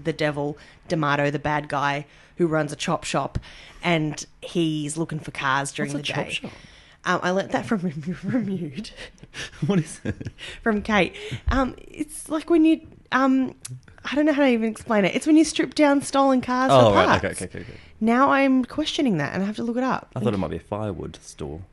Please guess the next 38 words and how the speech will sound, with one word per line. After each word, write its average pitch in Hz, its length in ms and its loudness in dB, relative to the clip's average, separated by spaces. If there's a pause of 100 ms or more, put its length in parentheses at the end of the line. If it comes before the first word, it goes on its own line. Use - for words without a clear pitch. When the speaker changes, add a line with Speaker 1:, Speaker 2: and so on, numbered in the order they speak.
(120)
Speaker 2:
<laughs> - 80 -8 (1800)
Or 113 120 0
Chop - 320 -2
Chop, - 320 0
which 98 160 -6
is, 95 120 -4
like, 92 140 -4
illegal 92 380 -4
tobacco 87 380 -6
you 82 80 -6
can 92 100 -10
buy 85 140 -8
at 69 100 -10
the 85 60 -10
Dandenong 80 400 -6
Market. - 360 -8 (420)
I - 40 -20
thought 85 120 -10
it - 100 -10
was, - 0 -
like, - 200 -10
a 92 40 -6
Chop - 240 -6
Chop - 140 -8
factory. - 500 -8
Speaker 1:
Imagine 381 480 2
if 392 80 0
he's, 339 260 6
like, 311 240 0 (260)
if 311 220 4
he 277 260 2
was 247 540 0
running 240 320 2
a 233 40 0
<laughs> - 20 -4
firewood - 640 0
shop. - 360 -6 (1400)
Um, 220 520 -2